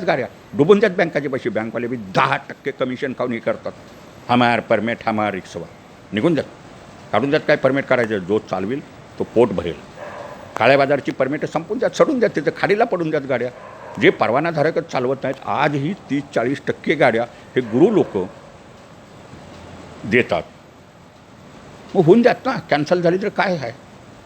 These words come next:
नवीन डेट्या पद्धतीनं हे परमिट मिळतील पुन्हा, निघून द्यात ना परमिट. काय निघाली तर कुणाच्या पोटात दुखते? काळा बाजार करणाऱ्यांच्या.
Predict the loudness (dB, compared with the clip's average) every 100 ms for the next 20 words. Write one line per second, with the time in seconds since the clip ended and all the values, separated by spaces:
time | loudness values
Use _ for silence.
0 | -20 -20 -20 -20 -20 -20 -20 -20 -20 -6
1 | 4 6 8 8 6 2 0 -2 -2 -4
2 | -4 -6 -6 -10 -18 -20 -20 -2 -2 2
3 | 2 4 2 2 2 2 2 2 0 -4
4 | -12 -20 -20 -20 -20 -20 -20 -20 -20 -20
5 | -20 -20 0 4 6 6 6 2 0 -2
6 | -2 -2 -2 -2 0 0 0 -2 -6 0
7 | 2 4 2 0 0 -2 -2 -6 -6 -14
8 | -6 2 4 4 2 0 -2 -2 -4 -4